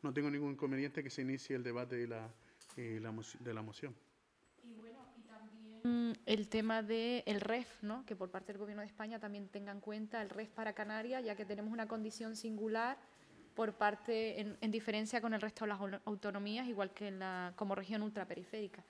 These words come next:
Speaker 2: Nada más. Eh, ¿algo más? ¿Artemio? Completo. Vale, sometemos a votación la incorporación de la enmienda.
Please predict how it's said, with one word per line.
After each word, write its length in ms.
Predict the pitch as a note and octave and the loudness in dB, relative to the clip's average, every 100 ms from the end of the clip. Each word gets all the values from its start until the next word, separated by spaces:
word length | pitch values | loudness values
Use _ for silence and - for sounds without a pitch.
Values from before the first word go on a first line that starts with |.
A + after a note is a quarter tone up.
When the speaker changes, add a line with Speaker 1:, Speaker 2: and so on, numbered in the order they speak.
| - - - - - | -20 -20 -20 -20 -12
Speaker 2:
Nada 220 | F#3 F#3 | -8 -6
más. 160 | G#3+ B3 - - - - - - - - - - | -4 -6 -6 -10 -16 -10 -10 -10 -20 -20 -18 -8
Eh, 460 | G#3+ G#3 G3 F#3+ F#3 F3+ F3 F3+ G3+ - | -6 -4 -6 -8 -10 -12 -12 -16 -18 -10
¿algo 260 | A3 G#3+ G#3+ | -8 -6 -8
más? 200 | C4 D4 - - - - - - - - - - - - - _ - - | -8 -12 -16 -20 -20 -20 -20 -20 -20 -20 -20 -20 -20 -20 -20 _ -20 -20
¿Artemio? 400 | G3+ - A3+ C4+ C#4+ - - - - - - - _ - | -20 -14 -12 -12 -14 -20 -20 -20 -20 -20 -20 -20 _ -10
Completo. 420 | A3 A#3+ A#3 G3 - - - | -6 -2 -4 -4 -14 -20 2
Vale, 200 | A#3+ A#3 | 8 8
sometemos 520 | A3 A3 G3+ A3+ B3+ | 6 2 2 2 2
a 60 | B3+ | 0
votación 400 | C4 B3+ C4 C4 | 0 -2 -2 -2
la 60 | B3 | 0
incorporación 420 | A#3 A#3+ A#3 B3 | -2 -6 -6 -6
de 80 | B3 | -4
la 60 | |
enmienda. 360 | C4 C#4 G#3+ | -6 -6 -8